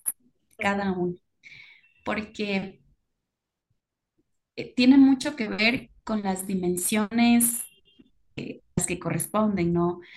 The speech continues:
Speaker 1: No es lo mismo perder a un amigo que perder a alguien con quien estaba saliendo, no sé, eh,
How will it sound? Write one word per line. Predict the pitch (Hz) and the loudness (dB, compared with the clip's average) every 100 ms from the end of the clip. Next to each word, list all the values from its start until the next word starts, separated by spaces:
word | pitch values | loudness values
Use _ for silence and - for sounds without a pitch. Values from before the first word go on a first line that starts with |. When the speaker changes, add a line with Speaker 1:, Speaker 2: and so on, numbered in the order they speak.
| - - | -20 -6
Speaker 1:
No | 208 | -4
es | 214 | 0
lo | 220 | 2
mismo | 214 214 214 208 202 196 - | 2 2 0 0 -4 -8 -8
perder | 180 175 190 202 | -6 -2 -2 0
a | 208 | 0
un | 214 | 0
amigo | 208 202 202 202 214 | -2 -2 -2 -2 -4
que | 208 | -6
perder | 196 175 175 180 190 | -4 -4 -2 -2 0
a | 185 | 2
alguien | 185 180 196 190 | 0 -2 -2 -2
con | 180 | -4
quien | 175 170 | -8 -6
estaba | 170 180 180 185 | -4 -2 -2 0
saliendo, | 175 170 175 185 175 | -2 0 0 0 -2
no | 175 | -2
sé, | 170 - 180 170 170 - - _ - | -2 -2 0 0 -2 -6 -10 _ -12
eh, | 175 170 170 170 | -8 -8 -8 -12